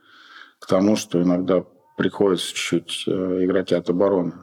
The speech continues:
Какие-то не-, моменты существуют в этом. Но для меня, конечно, интереснее играть более в атаке. Но чтобы ты играл в атаке, это значит, надо как можно меньше ме-, э, времени проводить в обороне, правильно?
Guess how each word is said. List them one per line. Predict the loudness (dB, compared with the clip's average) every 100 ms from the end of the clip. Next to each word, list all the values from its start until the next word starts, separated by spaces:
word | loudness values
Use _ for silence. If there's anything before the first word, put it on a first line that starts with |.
| -6
Какие-то | -6 -4 -4 -2
не-, | 0
моменты | 2 2 2 0 -2 -4
существуют | -10 -6 -6 -6 -6 -6 -6 -8
в |
этом. | -8 -10 -14 -10
Но | -6 -4
для | -2 2
меня, | 2 2
конечно, | 0 0 0 -2 -2 -4 -6
интереснее | -8 -8 -6 -2 0 0 0 -2
играть | 0 0
более | 0 0 0
в | 0
атаке. | -2 0 -2 -2 -6
Но |
чтобы | -6 -4 -4
ты | -2 0
играл | 2 0
в |
атаке, | -2 -2 -2 0
это | -2 0
значит, | -2 0
надо | -2 -2
как | -2 0
можно | 0 2
меньше | 0 0 -2 -2
ме-, | -2 0
э, | 0 2 2 2
времени | 0 0 2 2 2 0
проводить | 0 0 2 0 0
в | -2
обороне, | -2 0 -2 -4
правильно? | -8 -6 -6 -8